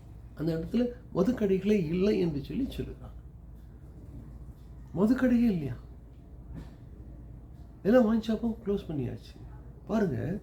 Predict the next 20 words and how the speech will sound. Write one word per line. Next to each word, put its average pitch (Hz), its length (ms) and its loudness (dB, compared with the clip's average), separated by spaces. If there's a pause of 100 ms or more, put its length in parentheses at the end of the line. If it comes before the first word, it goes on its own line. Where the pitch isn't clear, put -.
(440)
அப்போ 160 220 0 (380)
சோஷியல் 233 580 0
ரிஃபார்மேஷன் 180 580 2
நடக்கிறது, 117 540 -4 (480)
சமுதாயத்துல 175 600 4
ஒரு 120 100 2
மாற்றம், 123 580 0 (1400)
சமுதாயத்துல 156 460 0 (280)
ஒரு 127 140 2
மாற்றம். 120 340 0
அப்போ 202 200 6 (640)
he 202 80 0 (120)
set 233 180 2
an 220 100 6
example. 123 680 2 (400)
பாருங்க, 175 340 2
முன்மாதிரியாய், 214 1120 6 (960)
விசுவாசிகளுக்கு 214 880 4 (220)
மாதிரியாய் 208 800 6
இரு 175 180 2